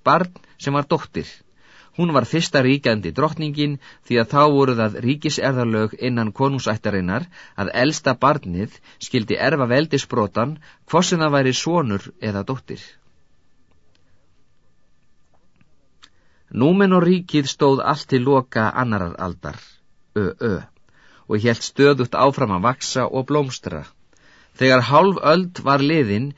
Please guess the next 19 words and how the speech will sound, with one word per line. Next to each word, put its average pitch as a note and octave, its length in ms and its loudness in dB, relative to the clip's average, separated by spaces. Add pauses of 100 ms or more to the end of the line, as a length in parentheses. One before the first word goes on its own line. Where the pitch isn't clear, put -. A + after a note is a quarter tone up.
(140)
jukust D3+ 600 2
Númenar C3+ 520 0
einnig A#2+ 360 -4
að G2+ 160 -2
visku B2+ 400 -2
og C3+ 120 -2
gleði. A#2+ 380 -2 (760)
En F2+ 80 -4
fyrstu B2 320 -2
merkin C3 400 -2
um A#2+ 80 -6
skuggann D3+ 480 -2
sem C#3 120 -2
átti C3 180 -4
eftir A#2+ 180 -4
að G#2 140 -6
bera B2+ 260 2
yfir G#2 380 -2
þá C3 80 0